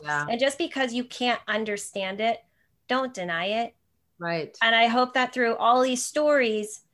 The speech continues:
Speaker 2: people are like, "That is way too much proof to discount and be like, 'No, that didn't happen.'"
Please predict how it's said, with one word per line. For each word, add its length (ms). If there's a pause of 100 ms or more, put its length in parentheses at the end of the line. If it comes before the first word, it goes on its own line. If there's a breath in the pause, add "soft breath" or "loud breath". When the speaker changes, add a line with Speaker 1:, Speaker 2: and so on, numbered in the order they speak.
(120)
Speaker 2:
people 240
are 140
like, 340
"That 240
is 180
way 220
too 220
much 260
proof 560 (600)
to 480
discount 540
and 200
be 120
like, 240 (460)
'No, 140
that 220
didn't 240
happen.'" 540